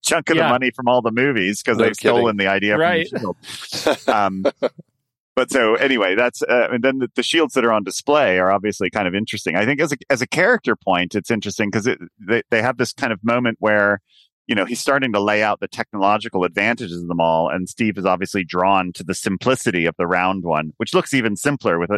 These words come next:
Speaker 1: with no paint on it and everything, right? It looks
Speaker 3: Oh, yeah.
Speaker 1: very
Speaker 3: Yeah.
Speaker 1: just kind of stripped down and, um, and beautiful, really. And so I think that, you know, there's an interesting character point they're trying to make there, right? That he's a kind of straightforward hero.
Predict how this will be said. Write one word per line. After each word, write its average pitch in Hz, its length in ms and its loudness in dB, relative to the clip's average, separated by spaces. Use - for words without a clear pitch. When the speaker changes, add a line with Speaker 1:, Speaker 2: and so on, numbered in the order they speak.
Speaker 1:
with 95 160 -4
no 104 100 0
paint 101 340 -4
on 80 140 -2
it 78 60 -2
and 76 80 -4
everything, 80 240 -4
right? 90 160 0
It - 120 -4
looks 107 400 -4
Speaker 3:
Oh, 131 140 2
yeah. 98 320 0
Speaker 1:
very 104 340 2
Speaker 3:
Yeah. 90 60 -2
Speaker 1:
just - 300 -10
kind 95 200 -2
of 87 100 -4
stripped - 320 -4
down 92 340 0
and, 85 320 -6
um, 82 360 -2
and 95 140 -2
beautiful, 67 480 -2
really. 80 420 2
And 120 60 -2
so 139 80 4
I 139 80 4
think 160 160 -4
that, 151 120 2
you 120 80 0
know, 120 80 2
there's 127 160 2
an - 60 -2
interesting 131 320 -2
character 117 380 0
point 95 220 -2
they're 90 80 0
trying 104 160 0
to 87 80 0
make 90 220 -2
there, 73 160 0
right? 80 160 0
That 95 100 -2
he's 98 120 -2
a - 40 -4
kind 104 160 -2
of 87 60 -4
straightforward 90 760 -2
hero. 85 500 0